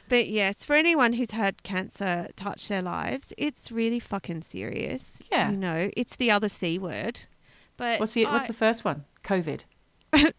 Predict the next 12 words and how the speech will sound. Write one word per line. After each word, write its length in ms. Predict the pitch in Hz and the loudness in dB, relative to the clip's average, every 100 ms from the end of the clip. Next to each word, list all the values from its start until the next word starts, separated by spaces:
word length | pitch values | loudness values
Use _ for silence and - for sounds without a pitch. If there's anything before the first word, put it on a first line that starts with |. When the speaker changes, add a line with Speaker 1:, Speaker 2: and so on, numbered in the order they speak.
| _ - | _ -18
Speaker 1:
See 240 | - 247 | -2 4
Speaker 2:
What? 100 | 262 269 | 6 6
Speaker 1:
you 100 | 262 | 8
next 340 | 302 - - | 6 4 2
Tuesday. 800 | - 330 427 370 285 294 294 294 | 8 10 8 10 12 12 12 12
Speaker 2:
Oh, 380 | 508 302 339 294 | 12 12 12 12
see 560 | - - 277 277 269 262 | 12 2 2 2 4 4
you 120 | 247 | 6
next 360 | 226 208 - - | 6 4 2 -2
Tuesday, 840 | - 202 196 208 - 196 180 170 | 2 6 6 2 0 2 2 2
of 100 | 214 | 0
course. 400 | - 427 392 | 2 4 4